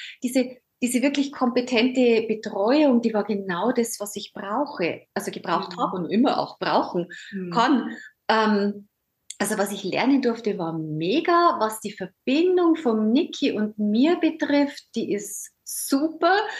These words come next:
Speaker 1: Mein Mann schmunzelt schon immer, weil er sagt, „Ja, ja, ihr beide.“ Weil wenn ich mich dann irgendwie wegbewege, dann so, „Wo geht mein Frauchen hin?“
Speaker 2: Ja.
Speaker 1: Also er ist dann schon,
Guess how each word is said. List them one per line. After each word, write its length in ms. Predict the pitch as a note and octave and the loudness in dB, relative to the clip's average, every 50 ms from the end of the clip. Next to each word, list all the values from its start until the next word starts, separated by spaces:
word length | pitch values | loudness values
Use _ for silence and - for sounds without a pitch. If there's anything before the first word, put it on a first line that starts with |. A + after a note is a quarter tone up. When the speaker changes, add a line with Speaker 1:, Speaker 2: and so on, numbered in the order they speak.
| - - - - F#4+ F#4 - | -12 -12 -12 -12 -12 -8 -2
Speaker 1:
Mein 240 | C#4 C#4 C4+ C4 B3+ | 0 2 2 4 4
Mann 220 | A3+ A3+ A#3 D#4+ F4 | 2 2 2 2 0
schmunzelt 760 | - - C#4 C4 C#4+ D#4+ G4+ A4+ - - - F4+ F4+ - - | 0 0 2 4 4 4 4 2 0 -2 -2 -2 0 0 0
schon 140 | - F#4 - | 2 2 2
immer, 340 | - D4+ C#4+ D4 D4 D#4 D4 | 4 4 4 4 4 4 4
weil 140 | C4+ B3+ | 4 2
er 80 | C4 C4+ | 2 2
sagt, 260 | - C#4+ C#4+ C4 - _ _ | 0 0 -2 -2 -6 _ _
„Ja, 140 | A4 F#4+ G4 | 2 2 2
ja, 600 | D#4 A#3+ G#3 F#3 F3+ F#3 F#3+ F#3+ G3+ G#3+ A3 - _ _ _ _ _ _ _ - | 2 2 0 0 0 0 0 0 -2 -4 -6 -10 _ _ _ _ _ _ _ 2
ihr 300 | E4+ F4 D#4 D4+ - - | 2 2 2 2 0 -2
beide.“ 800 | F#3 E3 D#3+ E3 E3+ F3+ F3+ G3 F#3+ F#3 F#3+ G3+ A3 G#3+ G#3+ - _ _ | -4 -2 0 0 0 0 2 2 4 4 4 4 2 0 -4 -12 _ _
Weil 240 | - C4 C4 C#4+ C#4+ - - - - - - _ _ _ | -2 -2 0 -2 -4 -8 -12 -16 -18 -20 -20 _ _ _
wenn 260 | - G#3+ C4+ C#4 C4+ - | -4 0 0 0 2 0
ich 300 | C4+ D#4+ D#4+ - - D4+ | 0 -2 -2 -2 -2 -2
mich 180 | D#4+ D#4+ - - | -2 -2 0 2
dann 160 | D4+ C4+ - | 0 2 2
irgendwie 340 | C4+ C#4+ C4+ B3+ C4 A#3 B3 | 2 2 2 2 2 2 0
wegbewege, 640 | C4 C4 - - - E4 D#4+ C#4+ C#4 D4+ D4+ D4+ D4+ - | 0 0 -2 -2 0 0 0 2 0 -2 -4 -4 -4 -4
dann 120 | D4+ D4 | -4 -4
so, 100 | - D4+ - - - - _ _ _ - | -4 -8 -10 -12 -18 -20 _ _ _ -2
„Wo 220 | D4 D#4+ D#4+ D#4+ | 0 0 2 2
geht 280 | E4 E4+ F4 E4+ F4 E4 | 0 0 0 0 0 0
mein 220 | E4 D#4+ E4 D#4+ | 2 2 2 0
Frauchen 720 | - - D4 C#4 C4 B3+ C4 C4 - - - C4+ A#3+ B3+ | 0 -2 -2 0 2 2 2 0 -2 -2 -2 0 2 2
hin?“ 340 | B3 A3 A#3 C4 C4+ D4 F4 E4 | 2 2 2 2 4 4 4 4
Speaker 2:
Ja. 60 | - | 4
Speaker 1:
Also 240 | - C#4+ C#4 C#4 C#4+ | 2 2 2 2 2
er 240 | - - B3 - | 4 4 4 2
ist 180 | - C#4+ - - | 2 0 0 0
dann 160 | D#4 D4 C#4+ | 0 0 0
schon, 340 | C#4+ - D#4 C#4+ D4 D#4+ | 0 0 2 2 4 4